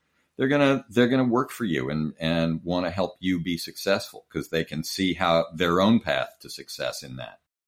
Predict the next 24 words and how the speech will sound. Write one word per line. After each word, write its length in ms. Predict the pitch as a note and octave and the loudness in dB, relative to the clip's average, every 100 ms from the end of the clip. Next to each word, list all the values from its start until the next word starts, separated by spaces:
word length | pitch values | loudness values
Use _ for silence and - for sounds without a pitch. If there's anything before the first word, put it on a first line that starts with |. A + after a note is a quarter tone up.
| _ _ _ _ _ _ | _ _ _ _ _ _
You 100 | A#2 | 6
know, 140 | A#2 A2 | 6 6
it's 400 | A#2+ A2+ - - | 4 0 -8 -6
the, 480 | G#2 A#2 A2+ A2+ A2 | 2 4 6 4 4
the 120 | G#2+ | 0
whole 280 | - E3 C#3+ | 2 2 4
notion 540 | A2+ A2+ A#2+ - G#2+ | 6 6 4 4 4
of 720 | G#2 G2+ F#2+ F#2+ F2+ E2+ - - | 4 2 4 4 2 -2 -6 -10
the 340 | E2+ F#2+ F#2 - _ _ | 0 0 0 -4 _ _
alternative 640 | A2+ A2+ - F3+ D#3 G#2 - | 0 0 0 2 6 4 4
to 60 | |
m-, 160 | F#2+ G2 _ - | 0 0 _ 0
command 360 | G#2 G2+ G2 | 2 4 2
and 120 | F2 | 0
control 520 | D#2 E2+ - G#2 F#2 F2 | -2 -6 0 4 4 2
is 380 | D#2+ D2 - - | -2 -2 -8 -4
what's 220 | F#2 F2 | -2 -2
called 260 | - F2 D#2 | 0 2 4
mission 360 | G2 G2+ F2 | 2 2 -2
tactics. 600 | D#2+ E2 E2 - C2 - | -2 -2 -2 -4 -10 -8
And 80 | D#2+ | -8
it's 140 | D2 | -8
been 140 | - B2 | -4 0
around 560 | G2 F#2+ F#2+ F#2 F2 | 2 4 4 2 0